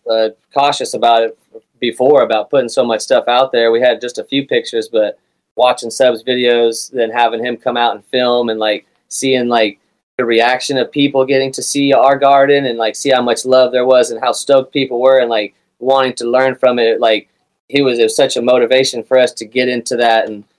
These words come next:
especially after when we were raided, you know, like, that, it hit us so hard and they wanted to knock us down to do so little from what we were doing that we're like, "Okay, like, now let's, like, really get into this filming st-, side of it and show everything." And,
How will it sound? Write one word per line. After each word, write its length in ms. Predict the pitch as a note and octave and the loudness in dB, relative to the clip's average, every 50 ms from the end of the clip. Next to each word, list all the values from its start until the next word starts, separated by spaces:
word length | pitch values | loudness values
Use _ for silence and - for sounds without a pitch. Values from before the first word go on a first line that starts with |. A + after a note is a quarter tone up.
| _ _ _ _ - | _ _ _ _ -12
especially 460 | - - - C#3+ C#3+ C3 - B2+ B2+ | -10 -2 0 2 2 2 0 -2 -2
after 300 | A#2+ A#2+ A2+ - B2 A#2+ | 0 0 0 -2 -4 -4
when 160 | A#2 A2+ A#2 | -4 -2 0
we 100 | A#2 A2+ | 0 0
were 100 | G#2+ G#2 | 0 0
raided, 400 | G#2 B2 C3+ D3+ D3 B2 A2 G#2+ | 0 0 2 2 2 0 -2 -6
you 60 | A2+ | -6
know, 200 | A2 A2+ A2+ A2+ | -4 0 0 2
like, 220 | A2 G#2+ G#2 G2 _ | 2 2 0 -2 _
that, 260 | - B2 - F#2+ - _ _ _ _ _ _ _ - | 0 0 0 0 -2 _ _ _ _ _ _ _ 0
it 140 | B2 G#2+ B2+ | 0 2 2
hit 120 | C#3+ C#3 | 2 2
us 160 | C3+ C3 - | 2 2 2
so 180 | - D3 C3+ B2 | 2 2 2 2
hard 320 | C3 C#3+ C#3+ C#3+ C#3+ C3 | 2 4 4 4 4 2
and 100 | B2 A#2+ | 0 0
they 100 | B2 A#2+ | -2 -2
wanted 360 | A#2+ B2 C3 C3 B2+ B2 A#2 - | 0 0 0 0 0 -2 -4 -4
to 180 | - B2 A2+ A2 | -2 -2 -2 -2
knock 340 | A2+ B2 B2+ C3+ C3 - | 0 0 0 0 0 0
us 120 | C3+ A#2+ - | -2 -2 0
down 300 | - B2+ C3 C3 C3 - | 0 0 2 0 0 -2
to 100 | - A#2 | -4 -8
do 180 | A2+ C3+ C3 A#2 | -6 -4 -4 -4
so 260 | - - C#3 C3 A#2+ | -2 0 0 0 2
little 340 | A2+ A#2+ C3+ C#3 C3+ B2 A#2+ | 2 2 2 2 2 2 0
from 180 | - B2 A#2 | -2 -6 -4
what 160 | A#2+ B2 A#2 A#2 | -2 -2 0 0
we 100 | A#2 A2 | -2 -2
were 220 | A2+ C3 C#3+ D3 | 0 2 2 2
doing 420 | C#3+ C3 A#2+ A#2 A#2 A2+ A2+ A2+ - _ _ _ _ _ _ | 2 2 2 2 2 2 0 -4 -6 _ _ _ _ _ _
that 120 | A#2 A#2 A#2+ | 0 2 4
we're 80 | B2 | 4
like, 180 | A#2+ A#2 A2+ - | 2 2 0 0
"Okay, 360 | B2+ A#2 - D3 D3 D3 C3 | -2 -2 0 2 2 4 4
like, 200 | A#2+ A#2 A2 G#2+ | 2 0 0 -2
now 400 | A2 A#2+ B2+ B2 B2 A#2+ A#2 - _ _ _ _ - | -2 -2 -2 0 0 -2 -4 -6 _ _ _ _ -4
let's, 240 | A#2+ A#2+ A#2+ - - | -4 -4 -2 0 0
like, 160 | A2 A#2+ A#2 | -2 0 0
really 200 | B2+ B2+ A#2+ A#2 | 0 0 0 0
get 160 | A#2 C3 B2+ B2+ | 0 0 -2 -2
into 260 | B2 B2 - - B2 | -2 -4 -6 -6 -6
this 200 | B2 B2 - - | -4 -4 -4 -4
filming 380 | - B2 B2 C#3 D3 B2+ G#2+ G2+ | -4 -2 -2 0 -2 -2 -4 -6
st-, 360 | - - - B2 A2 G2 - | -10 -4 -2 -2 -2 0 0
side 260 | - A#2 A2+ A2 G#2+ | 0 0 2 2 2
of 80 | G#2 A2 | 0 0
it 120 | G#2+ G2+ | -2 -4
and 100 | G2+ G2 | -4 -6
show 260 | - - A#2 A#2+ B2 | -6 -4 0 0 2
everything." 520 | A#2+ A2 G#2 G#2 G2 - A2+ A2 G#2+ G#2 G2+ | 2 0 0 -4 -4 -4 -4 -4 -4 -6 -10
And, 120 | G2+ | -14